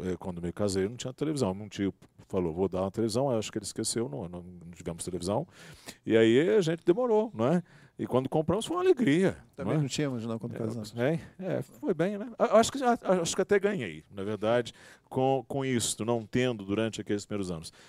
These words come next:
Speaker 1: Mas tô tentando dizer que quando nós demos aquele passo, nós, foi uma, foi uma grande vitória. Então, talvez, o-, o-, eh, vamos lá, a gente precisa ter uma capacidade mínima pra sus-, pra se sustentar, ok?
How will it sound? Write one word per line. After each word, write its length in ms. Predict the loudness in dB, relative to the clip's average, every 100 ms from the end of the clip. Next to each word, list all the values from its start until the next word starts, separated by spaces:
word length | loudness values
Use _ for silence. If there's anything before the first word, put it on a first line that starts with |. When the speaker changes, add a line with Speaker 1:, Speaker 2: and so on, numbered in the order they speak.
| -8
Speaker 1:
Mas 240 | -4 -2 -4 -2
tô 100 | 0
tentando 280 | 0 0 0
dizer 180 | 2 0
que 80 |
quando 220 | 2 2 4
nós 360 | 2 2 0 -6 -16 -20 -4
demos 300 | 0 2 2
aquele 260 | 2 0 0
passo, 580 | 2 4 4 0 -6 -6
nós, 420 | -2 0 0 -4
foi 440 | -10 -20 0 2
uma, 260 | 2 0 0
foi 140 | 2
uma 160 | 2 0
grande 260 | -2 -4
vitória. 680 | -8 -8 -2 0 0 0 -4 -10 -20 -20 -20 -20 -8
Então, 180 | -6 -2
talvez, 560 | 4 6 8 8 6 4
o-, 380 | 4 6 8 10
o-, 60 |
eh, 220 | 8 6
vamos 200 | 0 0 0
lá, 80 |
a 40 | 0
gente 180 | -2 -4
precisa 180 | -4
ter 120 | -2 -2
uma 140 | 0
capacidade 600 | -4 0 -2 0 -2 -2
mínima 280 | -4 -6 -6
pra 200 | -6 -6
sus-, 440 | -6 -10 -10 -10 -6
pra 180 | -6
se 160 | -4 -6
sustentar, 580 | -8 -10 -10 -10 -12 -16 _ _ -20
ok? 300 | -6 -4 -4